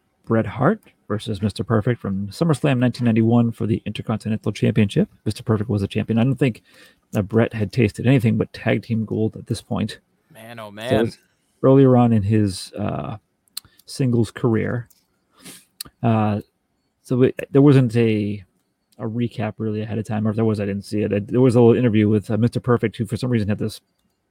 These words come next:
Speaker 1: stupid coach guy with him for some reason.
Speaker 2: Yeah, what's his story?
Speaker 1: I don't, I don't give a shit. Uh, my, one of my first notes was, "Fuck the, the, the coach guy," 'cause I just found him annoying.
Speaker 2: Is he someone?
Speaker 1: I have no, I know he didn't look familiar.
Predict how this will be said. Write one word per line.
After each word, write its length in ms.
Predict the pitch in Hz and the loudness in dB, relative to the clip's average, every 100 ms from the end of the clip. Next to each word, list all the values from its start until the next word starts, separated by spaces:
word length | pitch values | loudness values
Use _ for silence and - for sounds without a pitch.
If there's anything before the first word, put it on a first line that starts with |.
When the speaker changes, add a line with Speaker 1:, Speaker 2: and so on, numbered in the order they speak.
| _ | _
Speaker 1:
stupid 440 | - - 123 117 - | -18 -14 -10 -10 -8
coach 340 | 131 120 - | -6 -6 -4
guy 160 | 123 123 | -4 -2
with 160 | 131 | -2
him 100 | 143 | -6
for 80 | 135 | -8
some 200 | 147 139 | -8 -6
reason. 280 | 147 156 180 - _ _ | -6 -4 -6 -8 _ _
Speaker 2:
Yeah, 160 | 226 214 | 4 4
what's 200 | 208 214 | 4 -2
his 140 | 247 | -4
story? 380 | - 151 123 113 _ _ _ _ _ - | -6 -6 -8 -10 _ _ _ _ _ -8
Speaker 1:
I 100 | - | -2
don't, 140 | 190 127 | 2 2
I 80 | 104 | 2
don't 160 | 135 | 0
give 160 | - 127 | 2 2
a 40 | |
shit. 300 | 139 - 160 - - | 2 2 0 -2 -8
Uh, 60 | |
my, 220 | 104 110 104 _ _ _ - | -2 0 -2 _ _ _ 0
one 100 | 120 | 4
of 20 | |
my 80 | 117 | 6
first 280 | 127 110 | 4 2
notes 280 | 117 123 - | 4 2 2
was, 160 | 110 - | -2 0
"Fuck 280 | 127 123 _ _ | -2 -2 _ _
the, 160 | - - _ | -10 -10 _
the, 160 | 95 101 | -8 -6
the 100 | - | -4
coach 240 | 127 107 | -2 -2
guy," 220 | - 101 110 | -4 -8 -8
'cause 460 | 104 101 - - _ _ _ - | -10 -10 -12 -20 _ _ _ -10
I 60 | 113 | -6
just 120 | 120 | -2
found 160 | 120 | -2
him 80 | 107 | 0
annoying. 480 | 110 110 107 87 107 _ _ _ - - | 0 0 0 -4 -12 _ _ _ -20 -8
Speaker 2:
Is 100 | 175 | -4
he 100 | 196 | -2
someone? 400 | - 175 240 254 _ _ _ _ _ _ _ _ _ _ _ _ _ _ | 0 0 -2 -8 _ _ _ _ _ _ _ _ _ _ _ _ _ _
Speaker 1:
I 60 | 110 | -8
have 180 | 95 98 | -6 -6
no, 100 | - | -4
I 100 | 110 | 0
know 120 | 117 | 4
he 80 | 123 | 4
didn't 140 | 113 | 4
look 100 | 117 | 2
familiar. 540 | - 113 113 135 147 | 0 0 2 2 0